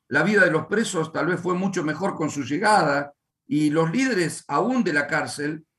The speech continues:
que tenían que custodiarlo lo tenían en estima, porque evidentemente le dieron la oportunidad de hacer algo o lo escucharon de manera tal que la cárcel prosperó. Y, y eso, eso es mercado puro. Es decir, un hombre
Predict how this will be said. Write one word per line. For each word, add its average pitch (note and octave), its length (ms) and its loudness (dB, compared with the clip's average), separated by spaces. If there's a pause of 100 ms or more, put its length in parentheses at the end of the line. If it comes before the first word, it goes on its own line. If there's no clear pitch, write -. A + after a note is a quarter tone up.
(220)
que D#3 120 0
tenían G3 400 4
que E3+ 160 0
custodiarlo F3+ 560 4
lo D3+ 160 4
tenían F3 280 0
en C#3 120 2
estima, D3+ 580 -4
porque C3+ 400 0
evidentemente F3+ 1000 0 (220)
le D3+ 160 0
dieron F3+ 300 4
la D3 140 2
oportunidad D3 640 0
de F#3 100 2
hacer D3+ 280 0
algo F#3 640 2 (260)
o C#3 100 2
lo D3 140 4
escucharon F#3 600 2
de D#3 120 -2
manera D#3+ 420 0
tal F#3+ 220 -4
que D#3 100 -6
la A#2+ 180 -6
cárcel C#3+ 440 -2
prosperó. C3+ 640 -2 (500)
Y, A#2+ 320 0
y D#3+ 120 4
eso, C#3+ 320 0
eso D3+ 320 0
es D3+ 160 -2 (160)
mercado B2 560 0
puro. F3 540 0
Es C#3+ 140 -4
decir, D3 300 -4
un D3 120 2
hombre F#3+ 520 2